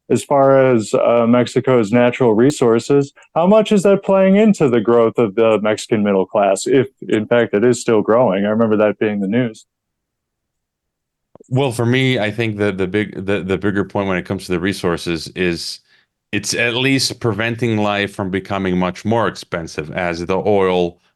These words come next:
Speaker 2: uh, and whatnot helps subsidize, uh, you know, water and, you know, utilities.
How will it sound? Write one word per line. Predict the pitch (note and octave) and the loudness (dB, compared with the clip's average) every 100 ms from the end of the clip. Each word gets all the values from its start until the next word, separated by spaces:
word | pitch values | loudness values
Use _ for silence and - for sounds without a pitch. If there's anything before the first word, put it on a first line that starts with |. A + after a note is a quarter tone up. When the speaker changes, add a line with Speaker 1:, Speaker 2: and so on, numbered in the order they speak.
| - | -8
Speaker 2:
uh, | F#2 E2+ F2 | -4 -4 -2
and | F2 | -4
whatnot | F2 F2+ F2+ F2 F2 F2 _ _ _ | -2 -4 -4 -4 -4 -8 _ _ _
helps | G2 F#2+ - | -6 -6 -6
subsidize, | - A2+ A2 - G2+ F#2+ F#2 E2+ - - _ _ _ _ - | -6 -6 -6 -6 -4 -4 -4 -6 -8 -14 _ _ _ _ -6
uh, | F2+ E2+ E2 E2 - _ | -4 -2 -4 -6 -12 _
you | - F#2 | -10 -6
know, | E2 D#2 | -4 -4
water | F2 F#2+ G#2+ G2+ F#2+ F2+ | -2 0 0 0 0 0
and, | F2+ E2+ F#2+ | -2 -6 -6
you | G#2+ A#2 | -2 -2
know, | |
utilities. | G2 F#2 F#2 C3+ C#3 - G#2 - - | -2 -4 -4 -2 -2 -2 -6 -8 -14